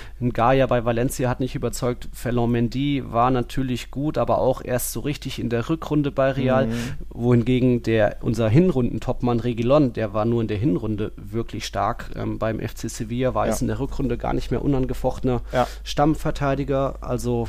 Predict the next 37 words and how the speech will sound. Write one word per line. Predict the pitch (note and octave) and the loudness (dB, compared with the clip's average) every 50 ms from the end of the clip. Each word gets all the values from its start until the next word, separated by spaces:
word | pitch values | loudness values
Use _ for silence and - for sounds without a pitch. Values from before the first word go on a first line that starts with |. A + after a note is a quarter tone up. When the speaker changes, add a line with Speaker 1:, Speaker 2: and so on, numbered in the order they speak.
| - - - - - | 0 0 -2 -2 -2
Speaker 2:
Und | D3+ C#3 C3 - | -2 -2 0 2
Speaker 1:
da | C#3 | 4
Speaker 2:
mein | C#3 C#3 C3+ C3+ - | 6 6 6 6 4
Speaker 1:
konnten | - E3 E3+ - C#3+ | 4 2 4 4 2
wir | C#3+ | 0
uns | C3 - | 0 -2
nicht | - C3+ - - | -4 -4 -4 -6
richtig | C#3 - - C3 - - | -6 -6 -6 -6 -6 -6
einigen. | G#2 A2+ A2+ - | -6 -4 -2 2
Speaker 2:
Ja, | C#3+ C3 C3+ - | 4 4 4 4
auch | C#3+ - - | 2 0 0
deswegen | E3+ F3 E3 - C#3+ C3 C#3 | -2 -2 -2 -2 -2 -2 -2
nicht, | D#3 D#3 | -2 -2
weil | C#3+ C3 | -2 -2
mein | B2+ C3 C3+ C#3+ D#3 | 0 -2 -2 -4 -2
Vorschlag | - - D3 C#3+ - C3+ A#2+ A#2 B2+ | -2 -2 -2 0 0 0 -2 0 0
nicht | B2 A#2+ C#3 | -2 -2 -2
angenommen | D3+ F3 E3+ C#3 A#2+ A2 G#2 G#2+ G#2 | -2 -2 -2 -2 -2 -2 -2 -4 -4
wurde, | G2 G#2 G#2 G#2+ B2+ C#3+ C3+ | -2 -2 -2 0 0 0 2
ja, | G#2+ B2 E3 E3 D3+ | 0 0 0 2 2
wo | D3 | 2
ich, | C#3+ D3 - | 2 2 2
Speaker 1:
<laughs> | C3+ - - C3+ - - - - | -2 -2 -4 -6 -6 -6 -8 -10
Speaker 2:
um | - - A3 G3 | -8 -6 -4 -2
hier | F3 A3 F3 D#3 | 2 2 4 4
mal | D#3 D3 | 4 4
ehrlich | C#3+ D#3 F3+ F#3+ F3 E3 - | 4 4 4 4 2 0 -2
zu | - B2 | -4 -6
sein, | A#2+ B2+ C#3 C3+ | -4 -4 -4 -4
ich | G#2 C3+ C#3 | -6 -4 -4
habe | D3+ C#3 C#3 | -4 -4 -4
natürlich | C#3 - - C3 B2 A#2 A#2+ | -4 -4 -4 -6 -8 -6 -4
Jordi | B2 B2 A#2 B2 E2 | -4 -4 -4 -4 -6
Alba | - G#2 B2 C#3+ - | -4 -4 -4 -4 -6
vorgeschlagen, | - A2+ G#2+ G#2+ - A2+ A2+ A2+ A#2 | -6 -8 -8 -8 -8 -8 -8 -8 -8
nicht | C3 D#3 D3+ - - | -8 -10 -10 -10 -8
weil | B2+ B2 A#2+ | -8 -8 -8